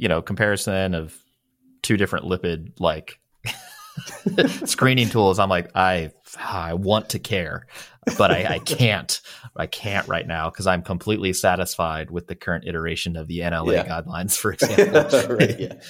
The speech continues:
Speaker 1: <laughs> Yeah. Uh, anything else you wanna leave readers with that's, uh, been on your mind?
Speaker 2: I don't think so. I think I'll, you know, we'll start collecting for the next one.
Speaker 1: Yeah.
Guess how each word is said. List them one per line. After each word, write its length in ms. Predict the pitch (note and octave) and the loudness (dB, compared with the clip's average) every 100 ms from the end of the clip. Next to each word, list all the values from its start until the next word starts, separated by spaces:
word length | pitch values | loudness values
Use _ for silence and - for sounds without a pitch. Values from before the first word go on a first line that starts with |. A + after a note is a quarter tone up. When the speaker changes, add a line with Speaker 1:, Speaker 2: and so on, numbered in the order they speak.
| - | -20
Speaker 1:
<laughs> 260 | _ _ F2+ | _ _ 0
Yeah. 180 | F2+ - - - - - | 0 0 -14 -18 -20 0
Uh, 520 | G#2+ G#2 G2+ F#2+ F#2+ - | 4 6 6 4 2 0
anything 240 | G#2+ A2+ | 0 2
else 200 | G2 A2+ | 2 0
you 40 | A2 | -2
wanna 100 | F#2+ | -2
leave 180 | F#2+ F#2+ | -2 -4
readers 280 | G2+ G#2+ | -4 -4
with 180 | A2 A#2 A#2+ _ - | -2 -2 -4 _ -14
that's, 260 | - G2+ | -14 -8
uh, 260 | F2 F2 E2+ - | -4 -4 -4 -8
been 100 | F2 | -6
on 80 | F2+ | -2
your 100 | F2+ | -2
mind? 240 | F2 G2 A#2 _ _ _ _ _ _ - - | -2 -4 -10 _ _ _ _ _ _ -12 -6
Speaker 2:
I 360 | F2+ F2+ F#2 | -4 -2 -4
don't 280 | F2 G#2 A2+ | -6 -6 -6
think 140 | A2+ - | -8 -4
so. 220 | F#2+ - | -6 -6
I 60 | - | -14
think 240 | F2 E2+ | -14 -6
I'll, 460 | E2 D#2 E2 E2+ _ | -4 -4 -6 -12 _
you 80 | G2 | -14
know, 80 | D#2 | -12
we'll 80 | D#2+ | -8
start 240 | - E2 | -8 -8
collecting 400 | D#2 D#2+ - F2+ | -8 -8 -10 -12
for 120 | F#2 | -10
the 100 | F2 | -10
next 200 | F2+ - | -12 -12
one. 140 | E2+ - _ _ _ - | -16 -18 _ _ _ 2
Speaker 1:
Yeah. 220 | G2 | 4